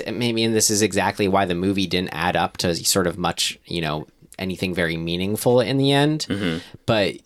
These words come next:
Speaker 1: the dudes were simply looking as an exercise in, okay, well, how do we make a home invasion, home invasion slasher with this as the conceit? And,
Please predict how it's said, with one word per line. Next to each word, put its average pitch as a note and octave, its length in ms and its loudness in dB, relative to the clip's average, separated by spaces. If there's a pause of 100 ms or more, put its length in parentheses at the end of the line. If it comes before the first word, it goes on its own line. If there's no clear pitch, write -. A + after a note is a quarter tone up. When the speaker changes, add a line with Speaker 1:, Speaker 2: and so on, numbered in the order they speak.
(160)
Speaker 1:
the A2+ 220 -2
dudes A2+ 460 2
were G#2 180 4
simply G#2 300 2
looking G2 260 0
as F2+ 200 2
an F#2 140 -4
exercise E2+ 840 0
in, E2 360 -4
okay, A#2+ 440 2
well, F#2+ 140 2
how G#2+ 180 2
do A2+ 80 4
we G#2 140 4
make G2+ 220 0
a G2+ 80 2
home G2+ 180 -2
invasion, F2+ 580 -2 (100)
home A2 180 2
invasion F#2 400 0
slasher F2 760 0 (480)
with F#2+ 640 -4
this F2+ 300 2
as E2+ 300 -2
the E2+ 80 -10
conceit? - 760 -4 (960)
And, G2 580 2